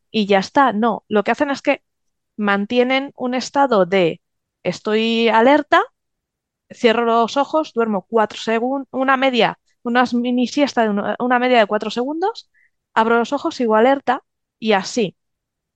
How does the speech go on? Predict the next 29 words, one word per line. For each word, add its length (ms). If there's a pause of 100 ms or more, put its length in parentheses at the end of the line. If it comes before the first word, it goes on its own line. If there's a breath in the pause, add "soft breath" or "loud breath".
(640)
Llegan 240
a 60
echar 340
unas 240
diez 160
mil 300
de 80
estas 260
mini 260
siestas, 540
¿vale? 300 (460 soft breath)
Y 140
esto 280
con-, 240 (100)
eh, 640
todo 320
con-, 180 (120)
eh, 100
sumado, 580 (680)
eh, 760
llega 220
a 40
generar 380
más 240
de 140
once 380
horas 240
de 80
sueño. 440